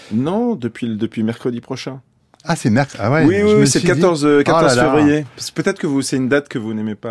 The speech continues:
Speaker 1: euh.
Speaker 2: J'aime bien le quatorze
Speaker 1: Le quatorze
Speaker 2: février.
Speaker 1: février, ça
Speaker 2: Vous
Speaker 1: vous
Speaker 2: l'aimez
Speaker 1: pose
Speaker 2: bien
Speaker 1: pas
Speaker 2: ou pas ?
Speaker 1: P-, euh, p-, euh, pas spécialement, euh.
Speaker 2: Ouais.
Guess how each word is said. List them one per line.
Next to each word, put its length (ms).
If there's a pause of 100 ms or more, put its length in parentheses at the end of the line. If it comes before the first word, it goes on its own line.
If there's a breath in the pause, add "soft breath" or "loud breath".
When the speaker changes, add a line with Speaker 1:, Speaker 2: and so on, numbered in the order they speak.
(120)
Speaker 1:
euh. 120 (1200 soft breath)
Speaker 2:
J'aime 220
bien 140
le 60
quatorze 260
Speaker 1:
Le 80
quatorze 180
Speaker 2:
février. 160
Speaker 1:
février, 60
ça 80
Speaker 2:
Vous 40
Speaker 1:
vous 60
Speaker 2:
l'aimez 60
Speaker 1:
pose 100
Speaker 2:
bien 140 (100)
Speaker 1:
pas 220
Speaker 2:
ou 80
pas ? 80
Speaker 1:
P-, 80
euh, 120
p-, 120
euh, 380
pas 100
spécialement, 560 (360)
euh. 60
Speaker 2:
Ouais. 120